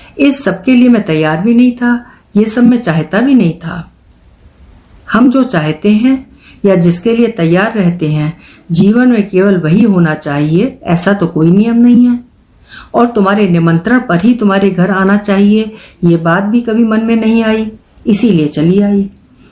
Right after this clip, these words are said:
मेरा आना इतना बुरा लग रहा है तो मैं कल ही चली जाऊंगी, बड़े सधे हुए स्वर में शिवानी बोली। "बुरा?" "शीनू, कभी-कभी अपने बारे में बड़ी ऊंची और मीठी बातें सुनने के लिए हम ऐसी बातें करते हैं।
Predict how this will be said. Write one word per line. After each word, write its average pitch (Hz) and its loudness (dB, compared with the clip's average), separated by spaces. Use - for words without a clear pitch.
मेरा 190 2
आना 214 2
इतना 208 0
बुरा 185 0
लग 170 -2
रहा 151 -2
है 208 0
तो 247 -4
मैं 254 2
कल 208 0
ही 262 2
चली 156 -2
जाऊंगी, 151 -4
बड़े 170 2
सधे 175 0
हुए 180 0
स्वर 175 -2
में 175 0
शिवानी 151 -2
बोली। 175 0
"बुरा?" 220 0
"शीनू, 175 0
कभी-कभी 233 0
अपने 196 0
बारे 170 0
में 196 0
बड़ी 180 0
ऊंची 180 -2
और 175 0
मीठी 165 0
बातें 175 0
सुनने 170 0
के 208 -4
लिए 165 0
हम 165 0
ऐसी 160 -2
बातें 156 -4
करते - -8
हैं। 156 -2